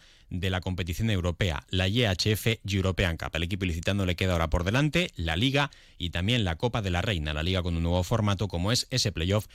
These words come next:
entre los ocho primeros clasificados. Y la buena noticia en deporte femenino del fin de semana la ha protagonizado Arianna Ródenas,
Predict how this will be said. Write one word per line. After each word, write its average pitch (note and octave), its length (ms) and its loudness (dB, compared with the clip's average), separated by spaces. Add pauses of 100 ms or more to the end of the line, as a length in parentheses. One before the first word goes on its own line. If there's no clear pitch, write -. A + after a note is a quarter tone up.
(220)
entre E2+ 340 -4
los E2 160 -2
ocho G#2+ 220 -2
primeros F2+ 420 0
clasificados. D#2+ 800 -4
Y B2+ 100 0
la A#2 100 4
buena D#3+ 200 2
noticia D#3 360 2
en F#2+ 60 2
deporte G#2 320 0
femenino B2 440 2
del G2 140 -2
fin G#2 200 0
de G#2 80 0
semana A#2 400 2 (340)
la D#2+ 240 0
ha F#2+ 60 -2
protagonizado G2 880 -2
Arianna G2+ 560 4
Ródenas, F2+ 500 0